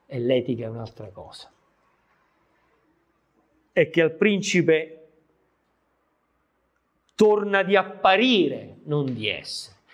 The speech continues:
e che quindi formulare giudizi etici in ambito politico significa semplicemente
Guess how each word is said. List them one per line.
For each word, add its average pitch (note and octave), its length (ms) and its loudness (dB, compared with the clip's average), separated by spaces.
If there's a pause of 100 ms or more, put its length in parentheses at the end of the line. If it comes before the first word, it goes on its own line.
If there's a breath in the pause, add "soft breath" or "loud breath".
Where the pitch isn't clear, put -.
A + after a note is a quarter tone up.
(200 soft breath)
e F3 100 2
che G3 160 0
quindi G3+ 280 0
formulare E3 420 0
giudizi D3+ 520 -2
etici C3+ 680 -2
in C3+ 120 -12
ambito B2+ 300 -2
politico D#3+ 920 0 (760)
significa E3 580 2
semplicemente D#3 1120 -2